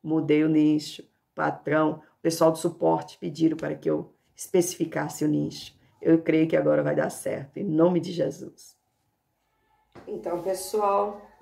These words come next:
eu vim aqui pra mostrar pra vocês o que eu estou fazendo essa semana. Você sabe que a gente tem que ganhar um dinheirinho, né, gente?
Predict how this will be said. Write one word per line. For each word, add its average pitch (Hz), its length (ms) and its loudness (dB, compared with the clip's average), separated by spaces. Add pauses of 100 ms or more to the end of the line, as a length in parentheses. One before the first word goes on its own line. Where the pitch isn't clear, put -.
eu 165 140 -4
vim 180 180 0
aqui 175 180 -4
pra - 200 -4
mostrar 185 400 -2
pra 175 160 -6
vocês 175 1300 -4 (1600)
o - 100 -2
que - 140 2
eu 190 100 4
estou 190 800 -2 (120)
fazendo 180 1080 0 (880)
essa 170 220 -6
semana. 202 720 0 (300)
Você - 160 -10
sabe 180 240 2
que 196 60 0
a 196 40 4
gente 196 140 0
tem 202 100 2
que 190 60 -4
ganhar 202 180 2
um 190 100 0
dinheirinho, 202 500 0
né, 190 180 0
gente? - 460 -14